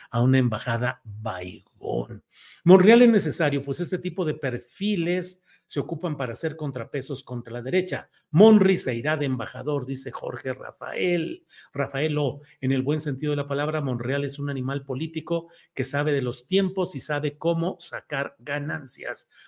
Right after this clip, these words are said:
María Inés Méndez dice, "Julio, ya te toca descansar, ha sido una semana tremenda para ustedes. Ya a echarte tu pozole rojo". María Inés, muchas gracias, pero antes de ello,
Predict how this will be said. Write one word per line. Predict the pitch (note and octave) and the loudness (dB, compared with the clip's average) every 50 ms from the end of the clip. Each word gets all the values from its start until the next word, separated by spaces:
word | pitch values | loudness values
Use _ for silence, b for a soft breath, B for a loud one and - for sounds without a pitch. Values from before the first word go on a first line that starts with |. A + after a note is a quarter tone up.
| B | B
María | - D#3+ F3 F3+ F#3+ | -2 2 4 4 6
Inés | F#3+ F#3 F#3+ F#3+ E3+ D#3+ | 6 4 4 4 2 2
Méndez | F3+ F#3+ G3+ G3 G3 F#3 G3 F#3 F#3+ | 2 2 2 4 4 6 6 4 4
dice, | F3 F#3+ F#3 - - F#3+ F#3 F3+ F#3 - - _ _ _ | 2 -2 -2 0 2 2 2 2 -2 -6 -16 _ _ _
"Julio, | D#3 E3+ F3+ F3+ | -2 0 0 0
ya | - C#3 C#3+ C#3+ | 0 -2 -4 -4
te | D#3+ | -6
toca | C#3+ - D3+ - E3+ C#3+ | -8 -8 -8 -6 -6 -6
descansar, | C3 B2 - - A#2 - - C3+ C3+ | -6 -8 -8 -10 -10 -8 -8 -8 -8
ha | B2+ | -8
sido | - - C3+ C3+ | -8 -6 -6 -6
una | C#3 B2+ | -6 -8
semana | - - A#2+ B2+ C3+ C3 | -10 -10 -8 -8 -8 -8
tremenda | C3+ B2+ A#2 A#2+ C3 C3 C3+ C3 C3 | -8 -8 -8 -8 -6 -4 -4 -6 -6
para | C3+ B2+ A#2 A#2 | -6 -8 -10 -10
ustedes. | A2+ - - D#3+ D3+ E3 D#3 | -10 -6 -4 -4 -2 -2 2
Ya | E3 F#3 F#3+ F#3 - - | 2 2 2 2 0 -4
a | D#3+ | -6
echarte | D#3 - - G3+ G3 F3+ - G3 G3 G3 b b b b _ | -4 -2 -2 -2 -2 -2 -2 -2 -2 -4 b b b b _
tu | - C#4 C4+ C4+ | 4 4 4 4
pozole | C4 A3+ G#3+ - - A3+ A#3+ A#3+ A3+ A3 A#3 A#3 A#3+ | 4 4 4 6 6 6 6 8 8 6 4 4 2
rojo". | - - C4 A#3 G#3 - - E3 D#3+ C3+ A2+ - b b b - | 4 6 6 6 6 2 0 0 2 2 0 -2 b b b 0
María | F3 F#3+ F#3+ G#3 A3 | 2 2 4 4 4
Inés, | G#3 F#3+ F3+ F#3 D#3+ D#3 | 4 4 4 2 2 2
muchas | F3+ F3+ F3+ F3+ D3+ D3 | 0 0 0 0 -2 -2
gracias, | D#3+ D3+ C#3+ - D3 - | -2 -4 -4 -6 -8 -8
pero | - C#3+ C3 C#3 | -6 -6 -4 -4
antes | D3+ D3 D3+ C#3+ B2 | -4 -6 -6 -8 -6
de | A#2+ C#3+ E3 | -4 -2 -2
ello, | F3 D#3+ E3 E3+ E3+ F3 | -2 0 0 0 -2 -2